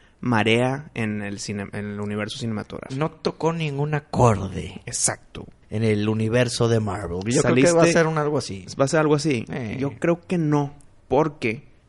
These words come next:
Speaker 1: estoy ahorita contigo en el tema de los trailers.
Speaker 2: Sí.
Speaker 1: Porque, ¿viste el, el trailer de Infinity War?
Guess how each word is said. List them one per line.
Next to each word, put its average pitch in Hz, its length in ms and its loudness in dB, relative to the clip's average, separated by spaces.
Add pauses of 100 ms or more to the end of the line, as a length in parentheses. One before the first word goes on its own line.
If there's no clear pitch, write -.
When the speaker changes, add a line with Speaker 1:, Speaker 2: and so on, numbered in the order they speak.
Speaker 1:
estoy 127 420 2
ahorita 135 540 4
contigo 120 480 2
en 135 80 0
el 113 100 -4
tema 117 240 0
de 135 60 0
los 143 120 -2
trailers. 156 640 2
Speaker 2:
Sí. 104 300 -14 (580)
Speaker 1:
Porque, 120 340 2
¿viste 175 360 -2
el, 185 160 -4
el 147 300 0
trailer 165 340 2
de 151 320 2
Infinity 160 300 0
War? 180 280 2